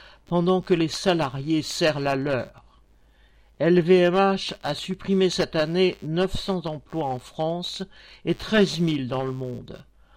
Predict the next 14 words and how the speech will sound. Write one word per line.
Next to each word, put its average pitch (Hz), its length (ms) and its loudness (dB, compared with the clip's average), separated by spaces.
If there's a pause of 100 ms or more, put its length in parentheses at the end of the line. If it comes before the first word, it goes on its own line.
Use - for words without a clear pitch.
(180)
En 151 120 -2
même 185 260 4
temps, 196 400 0 (380)
l'entreprise 190 680 2
a 185 80 8
versé 180 400 0
trois 240 260 -2
milliards 202 440 0
d'euros 160 320 -2
de 147 120 -4
dividendes 165 560 -2
à 143 60 0
ses 143 240 -6
actionnaires, 135 720 -6